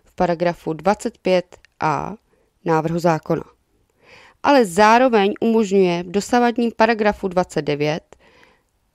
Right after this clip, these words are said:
a v novém paragrafu třicet tři a omezení práva na respektování rodinného a soukromého života,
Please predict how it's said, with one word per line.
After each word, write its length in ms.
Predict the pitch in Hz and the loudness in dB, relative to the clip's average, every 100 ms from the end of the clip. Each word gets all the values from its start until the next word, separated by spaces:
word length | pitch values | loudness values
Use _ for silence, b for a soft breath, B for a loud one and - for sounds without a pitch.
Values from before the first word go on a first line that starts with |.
| - | -8
a 100 | 165 | -4
v 60 | |
novém 680 | 165 247 269 185 175 196 226 _ _ _ _ _ _ | 0 0 2 2 0 -4 -8 _ _ _ _ _ _
paragrafu 680 | 214 202 196 202 - 202 196 _ _ | 2 2 2 0 0 -6 -6 _ _
třicet 380 | - 240 - - | -6 -4 -4 -6
tři 220 | - - - | -4 -4 0
a 420 | 208 185 - - | 0 0 -6 -6
omezení 400 | 175 175 185 185 | -2 -2 -2 -2
práva 420 | 175 160 156 160 | 0 0 0 0
na 120 | 160 | -2
respektování 880 | 156 - 240 - 202 185 170 165 165 - b b - | -4 -6 -8 -6 -2 -2 -2 -4 -6 -10 b b -2
rodinného 640 | 185 175 202 202 196 - | -2 0 0 0 0 -4
a 40 | 170 | -6
soukromého 640 | 175 170 180 175 160 151 | -4 -4 -2 -2 -2 -6
života, 520 | 147 139 - - | -10 -12 -12 -12